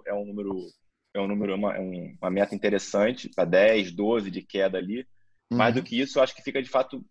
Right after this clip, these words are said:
Speaker 1: muito preocupante, né? Até porque o, o crescimento do E A D, ele automaticamente joga o ticket médio institucional pra baixo, né? Então,
Speaker 2: Sim,
Speaker 1: esse
Speaker 2: é.
Speaker 1: é um ponto, é um ponto que já é
Speaker 2: É.
Speaker 1: ruim automaticamente,
Speaker 2: É.
Speaker 1: né? E nesse cenário aí, eu acho que quem migrou,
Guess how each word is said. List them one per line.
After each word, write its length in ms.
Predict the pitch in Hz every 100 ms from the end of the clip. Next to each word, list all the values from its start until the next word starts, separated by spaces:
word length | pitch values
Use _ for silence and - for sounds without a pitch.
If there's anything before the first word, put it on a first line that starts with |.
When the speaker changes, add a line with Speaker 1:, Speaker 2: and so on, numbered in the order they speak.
| 101
Speaker 1:
muito 280 | 127 135
preocupante, 720 | - 156 - - 98 87 - _ _
né? 220 | - 95 104
Até 180 | 98 -
porque 240 | - 147
o, 300 | 143 135 120
o 120 | 107
crescimento 400 | 101 117 - 120
do 60 | 110
E 20 |
A 60 | 104
D, 340 | 92 127 151 - - - -
ele 280 | 110 110
automaticamente 760 | 113 120 131 127 127 123 139 - -
joga 240 | 117 127
o 40 | 135
ticket 280 | 135 - 123
médio 240 | 113 110
institucional 640 | 113 - _ _ - 113 113
pra 100 | 135
baixo, 400 | 98 95 - 98
né? 140 | 101
Então, 200 | 104 139
Speaker 2:
Sim, 180 | 98 76 - - -
Speaker 1:
esse 200 | 98 73
Speaker 2:
é. 40 |
Speaker 1:
é 20 |
um 40 | 113
ponto, 560 | 117 117 - 131 113
é 60 | 101
um 40 |
ponto 300 | 104 117 117
que 140 | - 123
já 160 | 117
é 40 | 123
Speaker 2:
É. 40 |
Speaker 1:
ruim 480 | 147 139 127 156 170 _ _ _
automaticamente, 920 | - 127 139 135 - - 139 101 92 92
Speaker 2:
É. 20 |
Speaker 1:
né? 200 | 101 104
E 20 |
nesse 220 | 113 127
cenário 360 | - 120 117 113
aí, 320 | 107 113 98 - _ - -
eu 120 | 104
acho 120 | 107
que 80 | 110
quem 180 | - 165
migrou, 520 | 151 104 113 107 -